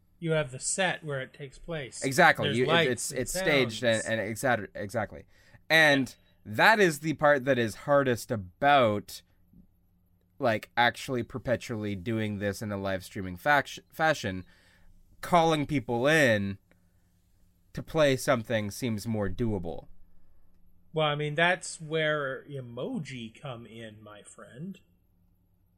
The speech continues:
Speaker 2: I, I'm sorry?
Speaker 1: Well, I mean, you want, like, the thrill of spinning a wheel, but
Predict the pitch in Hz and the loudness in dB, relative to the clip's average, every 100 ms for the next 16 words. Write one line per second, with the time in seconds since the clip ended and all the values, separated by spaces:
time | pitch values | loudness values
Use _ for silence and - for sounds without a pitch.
0 | _ _ _ _ 123 120 - - _ _ | _ _ _ _ 0 0 -4 -20 _ _
1 | _ - - 98 85 87 - 101 90 92 | _ -12 -2 0 0 -4 -6 -6 -4 2
2 | 151 233 - - - - _ _ _ - | 2 2 -2 -20 -20 -20 _ _ _ -20
3 | _ _ _ _ - 214 214 185 185 196 | _ _ _ _ 0 4 6 4 2 0
4 | 190 190 185 160 170 240 269 185 190 214 | -2 -4 -6 -4 -2 -2 -4 -2 -2 0
5 | 214 196 - - - _ _ _ _ 170 | 0 0 -4 -12 -16 _ _ _ _ 0
6 | 165 160 151 - _ 156 165 160 - - | 2 4 0 -6 _ -4 0 0 0 -10
7 | 175 160 190 202 165 147 - 135 - - | -4 0 4 4 4 2 0 -4 -4 -4
8 | - 180 180 160 135 123 214 214 131 113 | 0 0 2 0 -2 0 2 2 2 -2
9 | 113 _ _ _ - 131 180 202 160 127 | -10 _ _ _ -14 -4 4 6 6 2